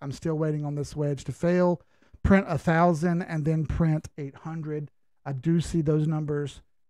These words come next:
uh, not as a certainty, but as a, uh, mathematical equivalent that very well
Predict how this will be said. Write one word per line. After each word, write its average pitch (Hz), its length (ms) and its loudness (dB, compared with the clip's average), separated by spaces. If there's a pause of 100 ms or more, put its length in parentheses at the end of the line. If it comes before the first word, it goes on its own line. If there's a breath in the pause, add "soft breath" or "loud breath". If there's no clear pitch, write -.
(180)
uh, 139 160 -6
not 165 240 2
as 165 100 0
a 165 60 2
certainty, 160 800 2
but 143 240 2
as 139 340 -2
a, 131 300 -2
uh, 131 180 -4
mathematical 143 720 -2
equivalent 156 520 0
that 143 100 -8
very 143 240 -6
well 139 340 -8